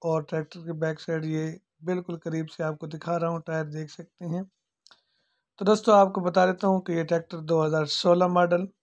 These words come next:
और इसकी लोकेशन जो है, जंड के अंदर मौजूद है। ये अटक के बिल्कुल करीब है।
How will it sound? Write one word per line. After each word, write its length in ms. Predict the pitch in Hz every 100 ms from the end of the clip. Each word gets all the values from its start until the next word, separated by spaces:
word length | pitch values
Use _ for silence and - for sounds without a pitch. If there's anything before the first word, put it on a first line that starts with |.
| _ _ _ _ _ _ _ _
और 420 | 185 180 180 175 180
इसकी 280 | 190 190 202
लोकेशन 560 | 170 160 185 196 202 208
जो 140 | 190
है, 440 | 165 165 185 165 147
जंड 300 | 175 185 180
के 100 | 165
अंदर 260 | 156 156
मौजूद 500 | 156 156 151 170 160
है। 220 | 165 185 - _ _ _ _ _ 156
ये 200 | 165 170
अटक 360 | 170 175 170
के 80 | -
बिल्कुल 380 | 151 151 147 147
करीब 400 | 147 160 185
है। 100 | 175